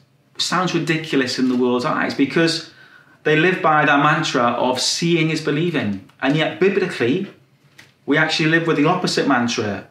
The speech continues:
Believing is seeing. And I know my wife and I went on safari ten years ago to South Africa,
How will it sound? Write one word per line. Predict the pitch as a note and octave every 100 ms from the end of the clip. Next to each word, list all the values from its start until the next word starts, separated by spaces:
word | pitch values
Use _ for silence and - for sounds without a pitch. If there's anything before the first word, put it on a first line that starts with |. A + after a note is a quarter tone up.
| _
Believing | C#3+ C#3+ D#3 G3+ G3+ A#2 A#2+ A#2+ -
is | B2+ -
seeing. | - E3 C3+ G2+ - A#2 _ _ - - - _ _ -
And | B2 C3 C3+ -
I |
know | - F#3
my | E3+
wife | D#3 D#3 D#3+
and | D3
I | B2+
went | B2+
on | C3
safari | B2+ B2+ C3+ C3 C3
ten | - C3+
years | B2 B2
ago | B2 B2
to | B2
South | - A2
Africa, | B2 A#2+ A#2 G#2 F2+